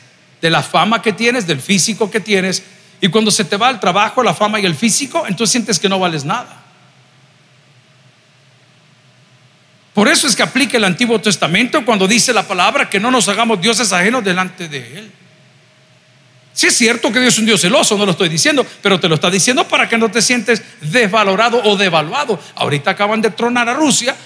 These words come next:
porque su moneda se vino al piso. Todo el mundo está cerrando las puertas, hasta los de la onu salieron. Qué raro que no condenen la invasión a Irak. Ahí se las dejo. Qué raro. A mí me hicieron, hay una entrevista. No, no voy a opinar, son cosas que a mí no me conciernen.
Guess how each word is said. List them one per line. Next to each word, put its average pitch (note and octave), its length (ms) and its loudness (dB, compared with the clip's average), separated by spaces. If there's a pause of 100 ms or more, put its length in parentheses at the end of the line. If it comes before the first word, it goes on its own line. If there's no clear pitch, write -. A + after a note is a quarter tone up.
porque E3 240 -2
su D#3 140 0
moneda D#3 340 2
se A3 120 0
vino C#4 180 0
al G#3 120 -2
piso. A#3 300 0
Todo G#3+ 200 0
el F#3 40 2
mundo A#3 180 2
está - 160 -4
cerrando F#3 320 -2
las D3 120 -4
puertas, A#3 420 -2 (220)
hasta F#3+ 240 0
los F3 100 -2
de E3 80 0
la D3+ 140 0
onu B3 200 2
salieron. F#3+ 320 -2 (200)
Qué G#3 100 -2
raro A3 240 0
que G3 100 -4
no G#3+ 140 0
condenen G#3 380 -2
la G3 80 -6
invasión F3+ 320 -4
a F#3+ 80 0
Irak. A3 200 0 (200)
Ahí B3 100 4
se A3+ 100 0
las F#3 120 -2
dejo. G3+ 160 -4 (3500)
Qué A#3+ 100 0
raro. G#3 260 0 (200)
A - 20 -2
mí G3 60 2
me B3+ 80 4
hicieron, A3 260 2 (140)
hay G3+ 100 4
una C4+ 120 2
entrevista. A3 460 -2
No, A#3+ 160 -14
no A#3+ 100 -10
voy A#3+ 80 -8
a - 20 -12
opinar, A#3 280 -6
son G#3 120 -8
cosas G#3 240 -6
que F3 80 -12
a - 20 -8
mí G3 80 -10
no G#3+ 80 -8
me F#3 140 -12
conciernen. F3 500 -10